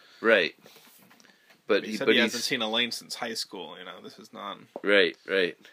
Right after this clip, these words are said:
Speaker 1: So he's, uh, so he's not ready to join th-, this, this,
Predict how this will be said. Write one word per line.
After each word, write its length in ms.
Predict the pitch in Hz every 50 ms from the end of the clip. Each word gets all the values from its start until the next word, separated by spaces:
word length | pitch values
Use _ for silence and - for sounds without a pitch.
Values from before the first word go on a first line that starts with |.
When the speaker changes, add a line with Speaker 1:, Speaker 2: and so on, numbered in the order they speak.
| _ _ _ _ _ _ _ _ _ - _ _ _ _ _
Speaker 1:
So 320 | - - - 104 92 92 95
he's, 360 | 101 104 104 95 90 95 101
uh, 640 | - - 62 64 - - 92 98 98 98 98 98 98
so 260 | - - 113 107 104
he's 280 | 101 107 120 123 107 113
not 200 | 151 165 160 143
ready 260 | 143 147 147 139 120
to 120 | 104 104 95
join 340 | 95 110 117 107 107 104 101
th-, 120 | 92 - -
this, 260 | - 92 87 - - - -
this, 180 | 92 90 -